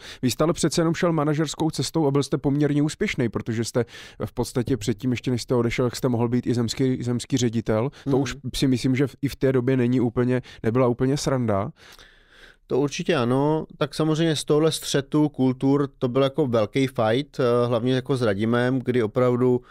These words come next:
Speaker 2: ty naše diskuze byly jako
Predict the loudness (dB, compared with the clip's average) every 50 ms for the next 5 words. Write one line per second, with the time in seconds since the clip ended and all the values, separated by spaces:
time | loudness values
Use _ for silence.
0 | -20 -20 -20 _ _ -4 -2 0 0 0 -2 -2 -2 -2 -2 -4 -4 -4 -4 -2
1 | 0 2 2 4 2 0 0 0 0 2 2 2 0 0 -2 0 0 2 4 4
2 | 2 2